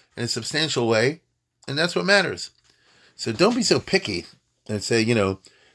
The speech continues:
unless you're a hundred percent, uh, you know, uh, Simon pure, and you never say anything, uh,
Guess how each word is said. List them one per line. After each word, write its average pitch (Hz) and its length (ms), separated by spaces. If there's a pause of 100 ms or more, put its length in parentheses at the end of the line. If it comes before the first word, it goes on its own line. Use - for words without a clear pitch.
(120)
unless 113 320
you're 110 100
a 101 40
hundred 131 220
percent, 113 380 (220)
uh, 85 440
you 95 100
know, 85 240
uh, 78 360 (880)
Simon 123 420
pure, 123 360
and 92 80 (480)
you 98 120
never 131 180
say 123 160
anything, 113 420
uh, 90 340